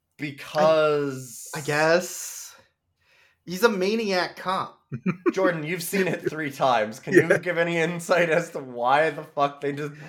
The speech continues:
Speaker 1: recruit this dog?
Speaker 3: I have, I genuinely have no idea. I think, I think it's just because they pity him. Because they
Speaker 2: Mm.
Speaker 3: don't want him to
Speaker 2: Mm.
Speaker 3: get put down, and that's the reason.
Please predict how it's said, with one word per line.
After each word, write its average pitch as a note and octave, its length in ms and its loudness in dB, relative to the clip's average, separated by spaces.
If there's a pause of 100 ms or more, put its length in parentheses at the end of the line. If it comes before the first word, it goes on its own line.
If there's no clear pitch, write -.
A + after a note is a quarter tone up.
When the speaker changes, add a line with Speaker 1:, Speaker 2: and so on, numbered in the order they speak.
Speaker 1:
recruit D#3+ 440 -6
this D3 200 -8
dog? C3 460 -2 (200)
Speaker 3:
I - 140 6
have, F3 440 -2 (380)
I C3+ 140 6
genuinely C#3 500 4
have B2 240 2
no A#2 240 2
idea. G#2+ 420 0
I A2 120 0
think, G3+ 460 2 (120)
I C#3+ 100 4
think - 640 2 (120)
it's E3+ 200 0
just F#3 180 2
because D#3 580 0 (300)
they B2 160 -2
pity A2 360 0
him. F#2 300 -10 (800)
Because C#3 220 0
they D3+ 140 8
Speaker 2:
Mm. C#3 40 0
Speaker 3:
don't E3 200 8
want D3 160 4
him C#3+ 140 2
to - 80 -2
Speaker 2:
Mm. A#2+ 40 -6
Speaker 3:
get A#2+ 160 -2
put A#2+ 180 0
down, A2 300 -2
and G#2 140 -4
that's G2+ 240 -4
the G#2 100 -4
reason. F#2+ 500 -8